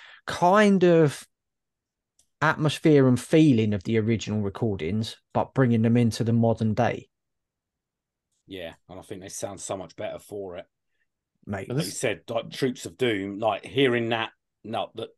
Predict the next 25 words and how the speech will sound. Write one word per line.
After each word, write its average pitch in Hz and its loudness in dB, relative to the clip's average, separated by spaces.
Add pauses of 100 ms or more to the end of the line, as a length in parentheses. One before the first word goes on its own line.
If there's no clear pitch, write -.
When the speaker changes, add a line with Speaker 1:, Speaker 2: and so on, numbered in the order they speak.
Speaker 1:
How 107 -4
it's - -8
Speaker 2:
a - -14
Speaker 1:
meant 110 0
to - -2
be. - -14
Speaker 2:
twenty 127 0
twenty-three 117 -4
remix, 101 -8 (440)
that's - -4
how 101 -4
it 90 -14
should - -12
sound. 80 -12
Speaker 1:
Yeah. 98 -6 (720)
Speaker 2:
And, 107 -10
you 117 -6
know, 113 -2
they 110 -2
haven't 104 -2
just, - -8
like 107 -2
you 101 -14
said, 101 -4
just, - -12